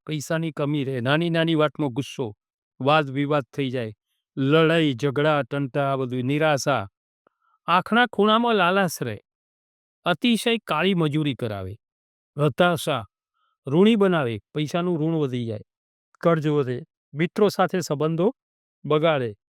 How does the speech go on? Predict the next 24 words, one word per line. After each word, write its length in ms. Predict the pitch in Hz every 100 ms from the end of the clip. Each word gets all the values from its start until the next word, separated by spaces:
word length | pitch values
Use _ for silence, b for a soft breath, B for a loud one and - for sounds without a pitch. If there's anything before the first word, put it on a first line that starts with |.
| _ _ _ -
એમાં 240 | 160 185
ખામીઓ 480 | 214 - 165 196 202
શોધવરાવે, 680 | 165 151 127 127 120 104 107 _ _ _ _ _ _
પારિવારિક 520 | 175 220 233 240 247
સંપત્તિમાં 680 | - 180 170 202 - 202 196
પણ 160 | 185 160
ઝઘડા 360 | 135 127 127
કરાવે. 380 | 113 107 101 - - _ _ _ _ -
આ 80 | 160
મંગળ 360 | 135 131 156
જે 200 | 160 180
છે 160 | 165 247
ને 180 | 220 104 _
તમારી 260 | - 139 156
કુંડળીમાં 500 | - 151 151 156 160
જુઓ, 340 | 143 180 117 - _
એક, 240 | 147 170 - _ -
ચાર, 300 | 151 151 170
સાત, 480 | - 139 156 -
આઠ 300 | - 139 160
અને 180 | 143 147
બાર. 280 | 160 135 101 104 _ _ _ _ _ _ -
ફરીથી 280 | 151 143 135
કહું, 320 | - 160 285